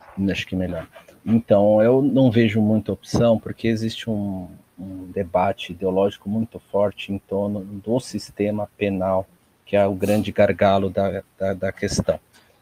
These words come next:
né? Então, você tem, ah, um ciclo de violência que se retroalimenta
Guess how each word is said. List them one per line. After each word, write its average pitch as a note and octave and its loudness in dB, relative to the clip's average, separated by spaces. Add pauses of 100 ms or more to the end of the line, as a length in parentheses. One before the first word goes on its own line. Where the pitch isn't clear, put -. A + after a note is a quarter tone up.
(120)
né? G2+ -2
Então, G#2+ -6 (340)
você G#2 0
tem, A2+ 2 (260)
ah, G2 0
um G#2+ -6
ciclo B2 0
de F#2 -2
violência G2 0 (520)
que F#2+ -4
se G2 -4
retroalimenta G2+ 0